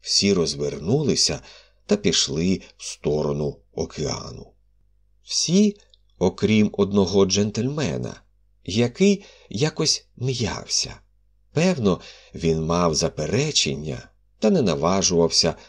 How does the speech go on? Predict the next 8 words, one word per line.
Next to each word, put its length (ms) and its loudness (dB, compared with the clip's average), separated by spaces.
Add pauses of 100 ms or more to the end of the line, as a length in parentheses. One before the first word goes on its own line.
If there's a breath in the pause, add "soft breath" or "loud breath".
(160 loud breath)
висловити 800 0
їх. 440 -10 (460)
Це 140 6
був 300 4 (280 loud breath)
високий 1000 2 (200)
та 200 2
огрядний 840 0
чоловік 680 0